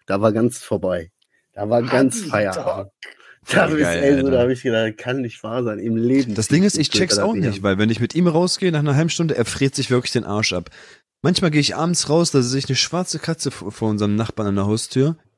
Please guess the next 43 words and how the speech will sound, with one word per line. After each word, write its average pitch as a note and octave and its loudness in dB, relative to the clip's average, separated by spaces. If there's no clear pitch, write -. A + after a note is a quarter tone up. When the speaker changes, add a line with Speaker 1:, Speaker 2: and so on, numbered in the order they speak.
Speaker 3:
Morgens, D#3+ 2
wenn F#3+ 2
ich E3+ -2
rausgehe, F3 0
chillt E3 0
die D#3 -2
da C#3 4
immer F3 4
noch F2+ 2
nach F#2 -2
einer F2+ -2
Nacht. F2+ -4
Einfach D#3 -2
vollgeschneit F3 2
auf D3+ 0
dem D3 0
Rücken, C#3+ 0
die C#3 2
chillt F3 2
aber C#3+ 4
immer E3 0
noch G#2 -2
da. F#2+ -4
Die G2+ -2
erfriert D3 -2
einfach F2+ -4
nicht. F2 -4
So - -2
mein G#2+ 4
Hund, D#3 0
eine B2+ 2
halbe, D#3 2
eine B2+ 2
Stunde G3+ 4
würde D3 6
der D3 2
wahrscheinlich C#3 0
draußen B2+ 0
erfrieren A#2+ 2
bei F#2 2
Schneewetter F2 0
oder E2 2
so. D2+ -8